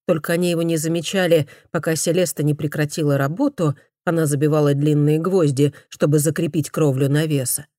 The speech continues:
и с вершины лестницы не указала на юг.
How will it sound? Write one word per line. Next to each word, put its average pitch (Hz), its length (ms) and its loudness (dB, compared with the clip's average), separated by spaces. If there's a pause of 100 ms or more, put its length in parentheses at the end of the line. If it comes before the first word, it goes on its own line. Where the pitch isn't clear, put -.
(240)
и 202 140 2
с 190 100 -4
вершины 226 460 0
лестницы 160 760 0 (260)
не 185 120 2
указала 151 560 0
на 160 180 0
юг. 143 360 -8